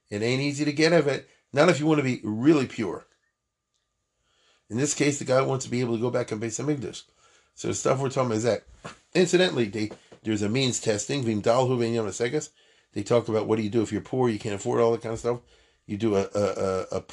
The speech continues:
a cheaper version of what I just said, but it's basically the same thing. It's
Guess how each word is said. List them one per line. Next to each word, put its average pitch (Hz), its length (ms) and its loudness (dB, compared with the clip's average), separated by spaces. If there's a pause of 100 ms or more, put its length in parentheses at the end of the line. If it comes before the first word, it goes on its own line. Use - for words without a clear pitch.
(160)
a 104 60 -6
cheaper 127 340 2
version 107 480 -2 (440)
of 101 100 -4
what 98 140 2
I 95 100 0
just 95 260 -4
said, 151 220 4
but 170 120 0
it's 165 100 0
basically 208 380 2
the 151 60 0
same 165 200 -2
thing. 165 280 -4 (680)
It's 110 220 -4